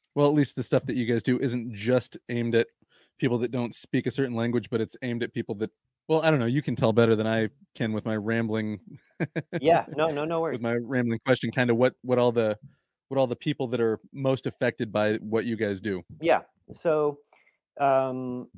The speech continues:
Speaker 2: so we're, we're one of, eh, it's either fourteen or sixteen, I can never remember, um, federally funded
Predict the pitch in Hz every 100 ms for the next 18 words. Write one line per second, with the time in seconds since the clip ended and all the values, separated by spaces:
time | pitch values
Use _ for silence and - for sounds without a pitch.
0 | - - 151 143 208 240 233 - 156 185
1 | 185 170 151 139 135 - 127 - - 160
2 | 123 - 175 175 - 160 117 - 139 -
3 | - 87 78 107 117 123 120 113 110 98
4 | 95 107 113 110 104 101 139 143 156 156
5 | 139 120 117 113